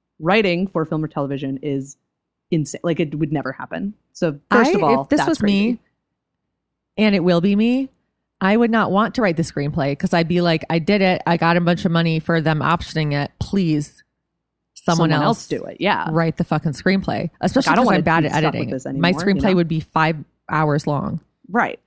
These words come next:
Speaker 1: You generally don't want to. I mean, like, you would, to-, of course, be involved. I mean, it's your story.
Speaker 2: Mm-hmm.
Speaker 1: Like, you wrote the book.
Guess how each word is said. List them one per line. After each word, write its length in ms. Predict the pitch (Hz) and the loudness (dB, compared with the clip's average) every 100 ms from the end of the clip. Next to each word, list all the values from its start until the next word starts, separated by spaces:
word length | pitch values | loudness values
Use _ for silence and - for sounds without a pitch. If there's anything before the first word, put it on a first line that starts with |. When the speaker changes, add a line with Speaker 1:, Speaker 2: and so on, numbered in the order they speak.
| _ _ | _ _
Speaker 1:
You 160 | 214 202 | -4 -2
generally 520 | 156 247 254 196 160 - 170 | 0 2 2 2 -2 -6 -4
don't 200 | 190 175 | -2 0
want 180 | 202 214 | 0 -2
to. 100 | - | 0
I 20 | |
mean, 160 | 214 220 | 2 2
like, 140 | 202 | 2
you 80 | 240 | 2
would, 80 | 220 | 2
to-, 100 | 226 | 0
of 140 | 190 | -2
course, 240 | - 240 - | 0 0 0
be 160 | 220 | 0
involved. 580 | 165 143 156 180 123 - | 0 2 2 2 0 -2
I 60 | 165 | 0
mean, 120 | 156 | 0
it's 140 | 151 | 0
your 140 | 180 165 | -2 -4
story. 560 | - 156 165 - 143 | -4 -4 -4 -4 -2
Speaker 2:
Mm-hmm. 180 | 180 208 | 0 2
Speaker 1:
Like, 180 | 185 180 | 2 0
you 120 | 151 | -2
wrote 260 | 151 156 - | 0 -2 -4
the 60 | |
book. 360 | 139 165 139 | -2 0 -2